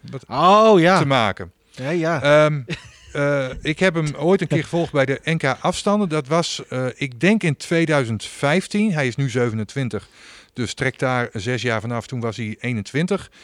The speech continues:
Speaker 1: Eh, toen had hij net die W K, eh, juniorenbronzen medaille gepakt.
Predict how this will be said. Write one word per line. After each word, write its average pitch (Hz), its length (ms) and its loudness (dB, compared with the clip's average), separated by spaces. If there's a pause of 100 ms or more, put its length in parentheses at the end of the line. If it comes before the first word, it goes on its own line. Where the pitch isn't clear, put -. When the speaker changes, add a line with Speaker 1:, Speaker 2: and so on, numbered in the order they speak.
(240)
Speaker 1:
Eh, 139 200 -4
toen 139 260 -8
had 127 160 -6
hij 120 80 -8
net 143 220 -2
die 120 220 -6
W 120 180 -4
K, - 80 -10
eh, 107 800 -4
juniorenbronzen 135 960 -4
medaille 120 400 -6
gepakt. - 400 -6